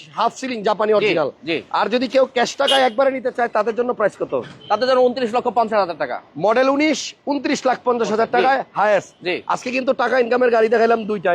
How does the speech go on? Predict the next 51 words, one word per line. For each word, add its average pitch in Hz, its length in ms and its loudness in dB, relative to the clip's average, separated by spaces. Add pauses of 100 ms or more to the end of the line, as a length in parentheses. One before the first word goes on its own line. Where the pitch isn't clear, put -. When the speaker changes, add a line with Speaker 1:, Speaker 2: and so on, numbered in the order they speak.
Speaker 1:
এই 190 60 2
হায়েস্ট 196 380 0
কিনা 254 200 0
ভাড়া 214 220 2
দিয়ে 240 160 4
দেন, 269 100 2 (460)
অথবা 233 300 2 (180)
সাড়ে 254 220 2
নয় 285 180 4
লাখ 285 80 0 (100)
টাকায় 277 240 2
এই 254 100 2
ফিল্ডার 254 240 -2
Speaker 2:
জি। 170 80 -6
Speaker 1:
কিনে 247 180 -2
ভাড়া 196 180 2
দিয়ে 190 140 -2
দেন। 147 100 -4 (120)
Speaker 2:
জি। 170 100 -4 (300)
Speaker 1:
যে 233 160 4
কোনো 254 140 4 (120)
একটা 247 180 0 (200)
আপনি 220 180 -6 (500)
কিনলেই 247 380 0
কিন্তু 254 200 0
মাসে 240 340 0
মাসে 233 200 0
আপনার 214 240 0 (100)
টাকা 208 180 -2
ইনকাম 180 300 0
হবে। 139 120 -4 (280)
Speaker 2:
জি 175 60 -8
ভাই। 156 160 -4
Speaker 1:
এরপরে 262 260 2
Speaker 2:
আছে। - 840 -6
Speaker 1:
পিছনে 262 260 2 (100)
আছে 226 200 -8
কি 185 140 -12
বলেন? 170 200 -4
Speaker 2:
পিছনে 196 240 -4 (340)
Volvo 240 300 2
আছে। 135 160 -8 (320)
Speaker 1:
হ্যাঁ, 233 240 0
Volvo? 247 240 4
Speaker 2:
হ্যাঁ, 175 80 2
Volvo। 185 240 -2 (320)
Speaker 1:
এই 247 140 2
গাড়িটা 254 380 2
কিন্তু 254 180 0
আপনার 262 360 0
আমি 240 240 -2